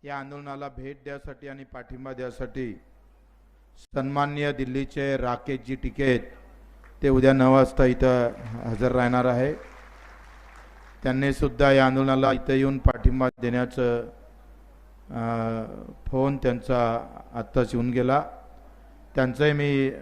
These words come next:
आभार मानतो. दिल्लीवरून आणि या संपूर्ण भारतामध्ये शेतकऱ्यासाठी लढणारा एक नेता उद्या येत आहे, म्हणून आपल्याला सुद्धा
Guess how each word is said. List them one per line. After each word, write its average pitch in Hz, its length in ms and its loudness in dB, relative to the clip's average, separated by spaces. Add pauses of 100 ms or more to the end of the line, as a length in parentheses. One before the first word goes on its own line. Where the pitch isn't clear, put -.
आभार 127 420 2
मानतो. 131 720 -2 (540)
दिल्लीवरून 143 680 6
आणि 143 240 2
या 135 480 4 (140)
संपूर्ण 135 420 0
भारतामध्ये 123 1160 -2 (760)
शेतकऱ्यासाठी 151 920 2
लढणारा 139 440 2
एक 131 200 -4
नेता 147 360 2
उद्या 123 260 -2
येत 123 260 -4
आहे, 135 120 0
म्हणून 131 240 -2
आपल्याला 127 400 -2
सुद्धा 117 480 -2